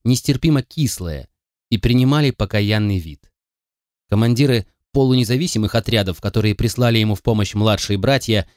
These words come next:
дети проклятой сучки Соломеи фон Берг, еле заметно усмехались. Ну, а человек, из-за которого Владислав изменил свои планы и направил собранную им армию в Померанию,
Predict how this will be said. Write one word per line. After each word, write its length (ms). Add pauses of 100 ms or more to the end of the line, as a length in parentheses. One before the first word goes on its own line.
(280)
дети 480 (340)
проклятой 500
сучки 400
Соломеи 440
фон 300
Берг, 320 (280)
еле 280
заметно 400
усмехались. 720 (500)
Ну, 220
а 80
человек, 520 (100)
из-за 200
которого 400
Владислав 580 (240)
изменил 440
свои 240
планы 500 (260)
и 80
направил 460
собранную 580
им 280
армию 400
в 80
Померанию, 680